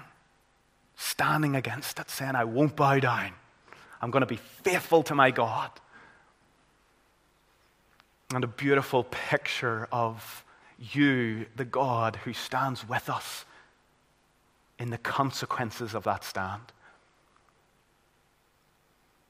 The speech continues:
O Lord, give us courage, we pray.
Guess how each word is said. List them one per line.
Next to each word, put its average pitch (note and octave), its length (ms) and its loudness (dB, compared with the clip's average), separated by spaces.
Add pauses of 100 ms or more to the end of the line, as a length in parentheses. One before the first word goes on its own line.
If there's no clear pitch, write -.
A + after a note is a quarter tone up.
(280)
O C3 80 -2
Lord, G#2 480 -2 (260)
give B2+ 160 -10
us B2 160 -8
courage, G#2 500 -4
we G#2+ 100 -8
pray. G2 380 -10